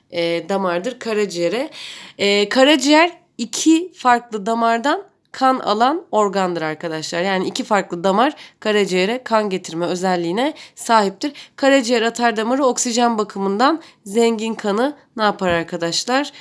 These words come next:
E, getirir karaciğere. Onu da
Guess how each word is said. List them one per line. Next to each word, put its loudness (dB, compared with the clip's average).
E, 4
getirir -4
karaciğere. 0
Onu -4
da -4